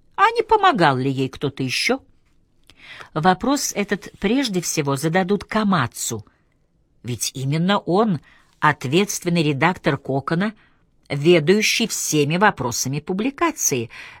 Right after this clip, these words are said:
Скорее всего, Камацу выйдет сухим из воды, состроит непроницаемую мину и отчеканит: Рукопись пришла от автора по почте —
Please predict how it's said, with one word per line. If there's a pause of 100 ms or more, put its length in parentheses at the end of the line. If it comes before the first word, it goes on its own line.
Скорее
всего,
Камацу
выйдет
сухим
из
воды, (680)
состроит
непроницаемую
мину (240)
и
отчеканит: (420)
Рукопись
пришла
от
автора
по
почте —